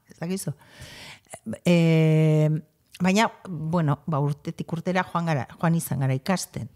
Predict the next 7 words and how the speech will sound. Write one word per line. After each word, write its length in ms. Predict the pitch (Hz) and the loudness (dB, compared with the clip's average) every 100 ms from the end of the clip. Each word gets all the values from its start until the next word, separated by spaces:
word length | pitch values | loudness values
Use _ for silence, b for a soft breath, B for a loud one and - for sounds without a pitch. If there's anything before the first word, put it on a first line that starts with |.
| _ | _
eta 280 | 160 - 139 | -10 -6 -4
ikasten 400 | 135 - 147 147 | -4 -6 -6 -4
jarraitzen 540 | 143 143 143 - 139 | -4 -2 -2 -2 0
dugu. 320 | 185 190 147 143 B B B B B B | 0 0 -4 -8 B B B B B B
E, 680 | - 180 160 160 156 151 151 | -2 2 4 4 4 4 4
gaur 260 | 160 170 190 | 4 4 4
egun 360 | 202 247 262 | 4 4 2